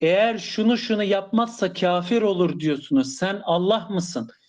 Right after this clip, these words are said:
Siz Allah mısınız? Sen mi karar veriyorsun?"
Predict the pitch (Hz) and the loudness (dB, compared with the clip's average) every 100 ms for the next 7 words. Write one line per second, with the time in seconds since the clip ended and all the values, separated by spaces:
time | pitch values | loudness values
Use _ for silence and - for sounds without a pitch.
0 | _ _ _ _ - 202 190 185 214 226 | _ _ _ _ -4 0 2 2 2 0
1 | 208 208 - 165 127 - - _ _ _ | 0 -2 0 0 0 -6 -16 _ _ _
2 | _ _ _ _ _ - - 214 254 247 | _ _ _ _ _ -14 -2 0 2 2
3 | 254 226 220 208 196 196 185 165 156 - | 0 0 2 2 2 0 2 0 -2 -8
4 | - | -14